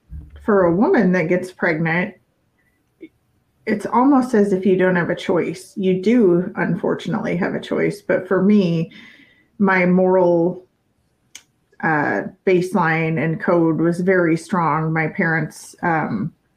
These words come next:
are not drinkers. They never have been. And, you know, I was just raised that I'm pregnant, so I'm done drinking now, at least for the next nine months. So I had no choice as soon as I found out. But that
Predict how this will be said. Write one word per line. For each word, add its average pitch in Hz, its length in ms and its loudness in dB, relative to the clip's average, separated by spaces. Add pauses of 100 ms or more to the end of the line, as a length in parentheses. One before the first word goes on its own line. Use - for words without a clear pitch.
(340)
are 156 140 -2
not 160 260 -4
drinkers. 170 480 0
They 180 120 2
never 165 260 -2
have 196 320 0
been. 190 560 0 (480)
And, 165 440 0
you 185 80 2
know, 165 140 2
I 156 200 2
was 165 220 0
just 175 180 -4
raised 165 640 2
that 151 280 -2 (720)
I'm 190 240 0
pregnant, 185 500 -2
so - 140 -4
I'm 165 220 0
done 175 240 2
drinking 160 720 -2
now, 143 420 -2
at 170 100 2
least 202 300 2
for 185 80 -2
the 175 80 2
next 170 300 -2
nine 160 200 0
months. 151 360 -4
So - 100 -4
I 175 60 0
had 180 240 2
no 160 100 0
choice - 720 -6
as - 140 -8
soon 170 160 -4
as 160 120 -2
I 156 140 0
found 139 240 -2
out. - 300 -4 (760)
But 185 200 0
that 170 440 -2